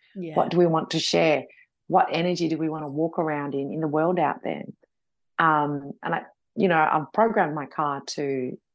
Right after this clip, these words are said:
Speaker 2: um, do this energy thing when I turn the ignition on.
Speaker 1: Oh.
Speaker 2: And,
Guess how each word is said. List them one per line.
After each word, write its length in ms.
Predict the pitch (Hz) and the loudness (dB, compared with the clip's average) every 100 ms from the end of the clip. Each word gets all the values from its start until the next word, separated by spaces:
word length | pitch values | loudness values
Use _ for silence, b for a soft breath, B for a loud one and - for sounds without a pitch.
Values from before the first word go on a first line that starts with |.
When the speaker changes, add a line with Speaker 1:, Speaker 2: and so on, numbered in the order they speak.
| _ - | _ -4
Speaker 2:
um, 480 | 143 139 131 127 127 _ - | -2 -2 -4 -6 -10 _ 2
do 160 | - | 4
this 160 | 147 143 | 6 4
energy 360 | - 151 147 147 | 2 2 2 0
thing 220 | 139 151 | 0 0
when 100 | 139 | 2
I 60 | 143 | -2
turn 240 | 139 147 | -2 -2
the 80 | 135 | -2
ignition 420 | 127 147 151 170 | -4 -6 -6 0
on. 240 | 175 294 349 _ B B B B | 0 0 -4 _ B B B B
Speaker 1:
Oh. 220 | 190 330 440 | -2 0 2
Speaker 2:
And, 260 | 156 151 | 4 2